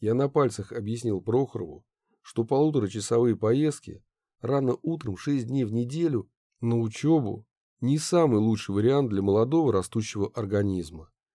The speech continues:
Сказал, что даже наличие у Артура собственного автомобиля не сделает эту утреннюю езду терпимой.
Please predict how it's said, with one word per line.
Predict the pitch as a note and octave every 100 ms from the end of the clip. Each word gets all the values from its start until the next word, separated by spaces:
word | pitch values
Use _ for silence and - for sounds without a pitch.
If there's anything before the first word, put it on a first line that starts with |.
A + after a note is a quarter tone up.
| _
Сказал, | - - A#2 A#2+ F#2+ E2+ - _
что | _ - A#2+
даже | D3+ D#3+ D#3+
наличие | D#3 E3 E3 - A2+
у | B2
Артура | B2 C3 D3+ A#2
собственного | - C#3 C3+ - F#2+ F#2 F#2+ A#2+
автомобиля | - G2+ G#2 A#2 C3 G#2 E2 _ _ _ -
не | A#2
сделает | C#3+ D3 E3+ C3+ F#2+
эту | - A2+
утреннюю | B2+ - F#2+ G2
езду | G#2 A2 C3+
терпимой. | B2 B2+ - C#3 F#2+ F2+